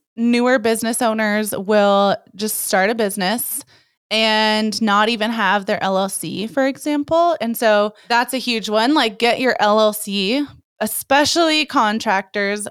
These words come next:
Oh my gosh, you could be so liable <laughs> for a lot of different things. So please get your L L C. But as you grow, you also don't wanna just stay as an L L C either. So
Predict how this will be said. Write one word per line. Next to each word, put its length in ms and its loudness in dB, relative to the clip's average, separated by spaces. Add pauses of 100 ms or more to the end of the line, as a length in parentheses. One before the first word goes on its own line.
Oh 80 -2
my 160 -2
gosh, 460 -2 (360)
you 360 -2 (220)
could 140 -8
be 280 0 (380)
so 340 2
liable 640 4
<laughs> 120 -8
for 120 4 (180)
a 80 2
lot 240 4
of 80 2
different 380 0
things. 420 0
So 340 2 (420)
please 260 0
get 180 0
your 100 4
L 140 4
L 120 4
C. 280 -4
But 420 2 (480)
as 200 2
you 140 4
grow, 640 2 (320)
you 140 2
also 260 2
don't 160 2
wanna 200 2
just 300 -6
stay 360 2
as 220 2
an 80 -4
L 200 -2
L 120 -2
C 360 -12
either. 420 -6
So 380 -2